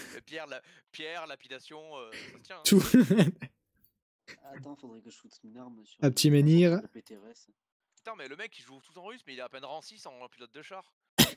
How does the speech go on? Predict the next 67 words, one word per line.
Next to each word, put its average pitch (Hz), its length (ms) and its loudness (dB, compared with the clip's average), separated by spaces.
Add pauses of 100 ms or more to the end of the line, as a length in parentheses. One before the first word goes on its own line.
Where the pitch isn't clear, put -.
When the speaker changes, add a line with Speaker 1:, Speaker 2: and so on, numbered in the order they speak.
(400)
Speaker 3:
Ah - 80 -12
ouais, 156 140 -8
non, 151 80 -8
mais 131 140 -10
je 117 120 -16
joue 117 160 -18
pas 156 140 -14
les 135 60 -12
chars - 180 -16
russes, 117 160 -20
moi. 107 100 -20 (460)
Speaker 1:
Ah, 139 160 -14
d'accord. 120 320 -20 (340)
Speaker 2:
Ah, 269 340 4
ça - 140 6
joue 208 180 6
allemand, 226 460 6
c'est - 160 6
ça, 247 460 6
hein. 220 180 0 (140)
Speaker 1:
Ah, 185 60 2
ça - 0 -
joue - 20 4
Speaker 2:
Ah. 254 680 2
Speaker 1:
allemand, 214 200 0
Speaker 3:
Je 196 80 -2
joue 165 100 -4
pas 139 80 -12
les 135 60 -12
Speaker 1:
ouais. 127 60 -12
Speaker 3:
chars 127 200 -16
allemands 123 180 -10
non 127 60 -10
plus. 151 300 -16
Speaker 2:
Ah 208 60 2
Speaker 3:
Je 226 60 6
joue 247 80 8
pas 269 60 8
les 302 340 10
chars 262 140 10
Speaker 2:
oui. 254 200 8
Speaker 3:
allemands. - 300 -12 (500)
Speaker 1:
Traître - 320 -16
à 143 40 -16
la 127 100 -10
mère 123 180 -16
patrie, 135 360 -20
va. 92 120 -20 (960)
Speaker 2:
Ah 135 180 2
là 127 140 2
là. 123 160 -2 (840)
Speaker 3:
On - 40 -20
va 123 100 -18
prendre 127 200 -14
le 127 60 -14
P 135 120 -14
T 127 140 -14
R 113 80 -16
S. 139 280 -16
Ah 165 100 -14
non, 160 140 -10
la 135 140 -12
clamolette 117 480 -20
aussi, 104 240 -20
j'avais 98 120 -20
oublié 101 240 -20
ça. - 160 -20